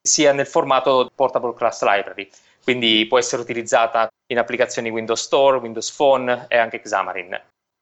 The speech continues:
Poi esistono delle incarnazioni per le più famose piattaforme mobile native, quindi c'è A D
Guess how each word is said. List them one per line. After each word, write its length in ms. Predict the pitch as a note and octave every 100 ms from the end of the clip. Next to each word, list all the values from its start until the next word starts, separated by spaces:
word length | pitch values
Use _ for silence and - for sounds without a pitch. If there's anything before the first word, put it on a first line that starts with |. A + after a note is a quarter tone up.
| _
Poi 180 | - G#3
esistono 480 | D3 C#3 - C3 B2
delle 200 | B2 B2+
incarnazioni 840 | B2+ C#3+ C3+ C3+ - D3 C3+ B2
per 480 | - A#2+ A2+ G#2+ G#2+
le 140 | B2
più 160 | A#2+ C3+
famose 400 | - C3+ C3 B2+
piattaforme 920 | C3 - B2+ C3 A#2 A#2 A2+ A2 G#2+ -
mobile 480 | A#2 A#2 C3 B2
native, 500 | A#2 A#2 F3+ A2+ F#2 - _ _
quindi 220 | - A#2+
c'è 460 | - A#2+ A2 G#2+ G#2+ - _ _ _
A 120 | -
D 240 | A#2+ A#2+